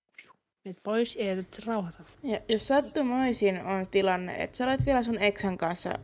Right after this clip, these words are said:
Speaker 2: hyvissä tekemissä, olette kavereita ja näin, niin se ei oo mitään, kaikki ok. Mut se, et sillä toisella ei välttämättä ei oo enää tunteita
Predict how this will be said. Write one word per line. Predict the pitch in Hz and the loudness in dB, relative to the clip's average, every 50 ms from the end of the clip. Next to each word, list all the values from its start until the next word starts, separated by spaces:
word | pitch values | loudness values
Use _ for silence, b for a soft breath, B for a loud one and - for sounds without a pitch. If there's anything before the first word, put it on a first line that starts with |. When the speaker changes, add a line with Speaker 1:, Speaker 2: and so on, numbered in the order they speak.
| - - 202 | -8 -6 -6
Speaker 2:
hyvissä | 180 175 - 160 - - 214 | -4 -2 -4 -4 -4 -6 -2
tekemissä, | - 262 254 262 254 240 220 202 - - 214 | 0 0 0 2 0 0 0 0 0 2 4
olette | 202 196 196 202 196 | 4 4 4 2 -2
kavereita | - 185 180 175 180 180 180 180 175 - 170 | -2 0 0 2 2 2 2 2 0 0 -2
ja | 160 | -2
näin, | 160 156 156 170 196 | -2 -2 -4 -2 -2
niin | 220 240 | -2 -2
se | 233 277 262 247 | 0 2 2 2
ei | 240 254 | 4 2
oo | 254 | 2
mitään, | 254 240 214 - 180 175 180 185 185 - 233 208 - - - | 2 0 2 2 2 0 0 -2 -6 -8 -10 -12 -14 -16 -8
kaikki | - - 190 - - - 240 | -6 -6 -6 -6 -2 2 2
ok. | 214 190 - - - - - 220 B B B B B B B B B B B - _ | 4 4 2 0 -4 -6 -6 -6 B B B B B B B B B B B -20 _
Mut | - 202 208 196 | -8 -6 -6 -6
se, | - - 269 262 247 - | -2 0 0 2 2 4
et | - 202 196 196 - - - _ _ _ _ _ _ _ _ _ _ _ _ _ _ _ _ _ _ - | 4 4 2 2 -2 -10 -20 _ _ _ _ _ _ _ _ _ _ _ _ _ _ _ _ _ _ -10
sillä | - - 208 202 208 | -2 -2 -2 0 0
toisella | 247 240 220 214 214 196 - | 0 0 2 2 2 2 2
ei | - - | 0 -2
välttämättä | - 180 185 - - - 180 180 - - - - | -2 -6 -6 -6 -8 -8 -8 -8 -10 -10 -12 -4
ei | - 247 285 311 262 | 0 2 2 4 4
oo | 208 185 - | 2 2 2
enää | - 90 73 62 - - | 0 0 -2 -2 -4 -4
tunteita | - - 76 73 - 64 62 65 - 60 | -6 -8 -8 -6 -8 -8 -8 -8 -10 -12